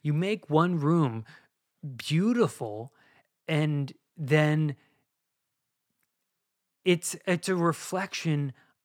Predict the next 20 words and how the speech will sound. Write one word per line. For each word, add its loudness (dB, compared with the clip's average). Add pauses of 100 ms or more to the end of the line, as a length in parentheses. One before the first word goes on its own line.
of, 0 (2250)
it's -6
a -6
reflection. -4 (680)
The -2
beauty 0
is 0
a -4
reflection. -2
It's -8
like 0 (220)
when 2
a 2
man 0 (1500)
confronts 2
a -6
beautiful -2
woman, -2 (800)
the -8
man 0